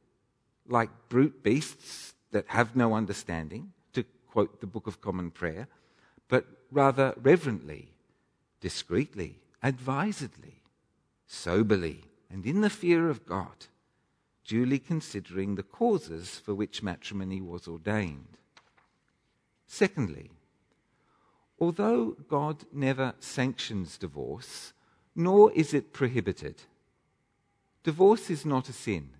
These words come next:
It is not a sin in the Old Testament. It is not a sin in the New Testament. Divorce,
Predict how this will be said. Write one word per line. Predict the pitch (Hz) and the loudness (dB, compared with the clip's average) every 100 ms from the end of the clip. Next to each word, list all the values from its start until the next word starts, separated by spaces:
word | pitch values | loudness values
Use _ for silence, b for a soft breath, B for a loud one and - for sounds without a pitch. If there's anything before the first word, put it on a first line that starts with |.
| _ _ _ _ _ _ _ _ _ _ _ _ - | _ _ _ _ _ _ _ _ _ _ _ _ -8
It | 170 | -2
is | 180 160 | 0 2
not | 180 180 | 2 0
a | 202 | -2
sin | - 185 135 | 0 2 4
in | 127 | 2
the | 127 | 2
Old | 139 135 | 0 -2
Testament. | - 131 - 92 71 - _ _ _ _ _ _ _ _ - | -4 -6 -6 -10 -10 -14 _ _ _ _ _ _ _ _ -10
It | 147 | -6
is | 151 | -4
not | 175 170 | -2 -2
a | 190 | -4
sin | - 147 143 | 0 2 2
in | 151 | 0
the | |
New | 165 196 | -2 -2
Testament. | 196 85 - - 67 - _ _ _ _ _ _ _ _ _ _ _ _ _ - | -4 -8 -10 -14 -18 -20 _ _ _ _ _ _ _ _ _ _ _ _ _ -2
Divorce, | 117 113 117 185 - - - | 2 6 4 2 -6 -16 -18